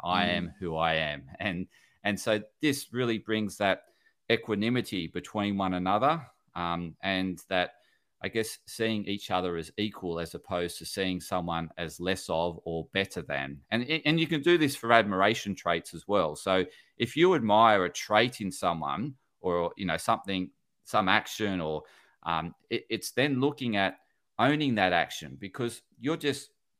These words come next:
Speaker 1: too, too humble to
Speaker 2: Mm.
Speaker 1: own that action. And so by owning the traits of the great, they say, you then, you, you then love the greatness in you. You see that you have, you know, you have greatness,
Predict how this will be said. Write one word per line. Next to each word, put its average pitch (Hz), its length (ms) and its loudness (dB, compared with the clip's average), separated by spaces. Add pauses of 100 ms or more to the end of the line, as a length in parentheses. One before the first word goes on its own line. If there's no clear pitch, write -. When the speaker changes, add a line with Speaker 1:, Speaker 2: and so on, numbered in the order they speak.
(680)
Speaker 1:
too, 143 280 -2 (540)
too 147 160 2
humble 113 580 0 (480)
to 113 120 0
Speaker 2:
Mm. 113 180 2
Speaker 1:
own 107 80 0
that 92 160 4
action. 101 480 -4 (220)
And 104 160 0
so 110 320 4 (260)
by 110 160 4
owning 123 560 2
the 101 80 -8
traits 113 460 0
of 92 100 -8
the 87 80 -10
great, 113 360 6 (160)
they 92 140 -4
say, 95 540 -2 (380)
you 127 140 -2
then, 143 360 0 (260)
you, 131 180 -8
you 123 180 -4
then 123 360 0
love 113 360 4
the 110 80 -6
greatness 110 500 -2
in 101 120 -6
you. 117 120 -4
You 98 160 -2
see 123 260 -6
that 101 160 -6
you 107 140 -2
have, 123 400 -2 (220)
you 120 260 -8
know, 104 220 -2
you 120 120 -4
have 120 200 -4
greatness, 127 640 -2